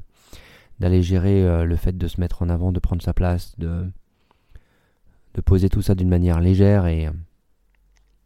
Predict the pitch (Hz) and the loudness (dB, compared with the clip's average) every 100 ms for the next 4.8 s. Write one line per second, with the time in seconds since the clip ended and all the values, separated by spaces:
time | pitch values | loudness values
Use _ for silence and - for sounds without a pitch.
0 | _ - - - _ - - - - - | _ -20 -20 -20 _ -20 -20 -20 -20 -20
1 | - 90 - 117 143 - - - - - | -10 -10 -6 -6 -6 -14 -20 -20 -20 -20
2 | - - - - - - - 98 110 107 | -20 -20 -20 -20 -20 -20 -10 -6 -4 -4
3 | 92 90 87 87 90 110 - - 98 92 | -4 -4 -6 -10 -12 -14 -16 -10 -10 -10
4 | - 113 113 - 90 87 85 85 | -10 -12 -8 -4 -4 -2 -4 -6